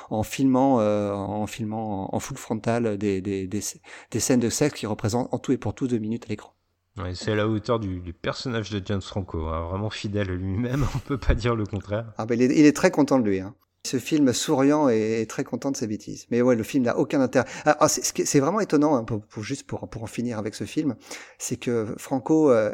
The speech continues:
Speaker 1: est, est, dit, euh, donc qu'il est vraiment tr-, amoureux de ce film, euh, de, de Cruising, et qu'il veut lui rendre hommage en lui rendant ces quarante minutes disparues.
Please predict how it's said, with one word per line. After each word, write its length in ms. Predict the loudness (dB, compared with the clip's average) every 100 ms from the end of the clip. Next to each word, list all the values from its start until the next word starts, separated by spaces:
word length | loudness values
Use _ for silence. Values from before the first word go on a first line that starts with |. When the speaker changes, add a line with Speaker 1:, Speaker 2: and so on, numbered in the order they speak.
| -4
Speaker 1:
est, 120 | -10 -12 -20 _ -16
est, 360 | -12 -10 -12 -16
dit, 400 | -12 -8 0 4
euh, 180 | 4 4
donc 200 | 0 -2
qu'il 120 | -2
est 60 | -2
vraiment 300 | 2 2 2
tr-, 120 | -2
amoureux 360 | 0 2 4 4
de 40 | 2
ce 100 | -4
film, 380 | -6 -6 -4
euh, 400 | -4 -4 -6 -8
de, 120 | -8 -8
de 140 | -10
Cruising, 520 | -10 -6 -4 -2 -2
et 40 | -2
qu'il 140 | 0
veut 120 | 2
lui 120 | 4
rendre 340 | 2 2 2 2
hommage 360 | 0 0 -2
en 40 | -4
lui 120 | -4
rendant 300 | -4 -4 -4
ces 120 | -8
quarante 260 | -8 -8 -8
minutes 180 | -8 -8
disparues. 380 | -6 -4 -4